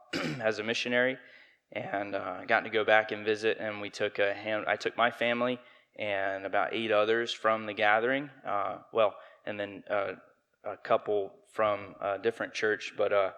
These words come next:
it was cool. We got to do a V B S program for all the kids in the town, little town that I used to live in, and it's a whole new generation of kids. It's, it's really cool. Like, all the kids that I hung out with and,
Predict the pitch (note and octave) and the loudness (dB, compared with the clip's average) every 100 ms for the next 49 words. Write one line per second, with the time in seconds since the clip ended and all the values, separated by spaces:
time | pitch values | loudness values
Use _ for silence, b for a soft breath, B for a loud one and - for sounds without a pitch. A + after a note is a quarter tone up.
0 | B B B B B B C#3+ D#3 - F#3 | B B B B B B 4 4 6 8
1 | E3 C#3+ C3+ C#3 A#2+ C3+ B2+ B2+ C3 - | 10 8 8 6 2 2 6 6 6 6
2 | C#3 C3 C3+ C#3 C3+ A#2+ A2 B2+ B2+ B2+ | 6 8 4 6 6 4 4 4 6 6
3 | B2 A#2+ A2 - A#2+ A#2+ A#2 A#2 A2+ A#2+ | 2 -2 0 2 4 4 4 2 2 2
4 | A#2+ B2 A2 - A2+ A2 A#2 B2 - A#2 | 2 2 -2 0 0 2 0 -4 -2 4
5 | A#2 A2+ B2 A#2+ G#2+ A2 A#2 C#3+ C#3 A#2+ | 4 6 2 0 -2 0 4 4 4 2
6 | B2+ A#2+ A#2+ A2+ G#2+ G#2 A#2 A2+ G#2 G2 | 2 4 2 0 -6 0 4 4 4 -6
7 | - - A2 G#2+ A#2+ G#2+ F#2+ - B2+ A#2+ | -10 -8 -8 -2 0 0 -4 -4 0 2
8 | G#2+ G#2 G2+ - B B - C#3 - - | 2 2 0 -4 B B 8 8 8 6
9 | C3+ A#2+ A2+ A#2 B2 B2+ A2+ A2 G2 A2 | 6 6 8 8 8 6 4 4 6 6
10 | G#2+ G#2+ A2 G#2+ | 4 4 -2 -4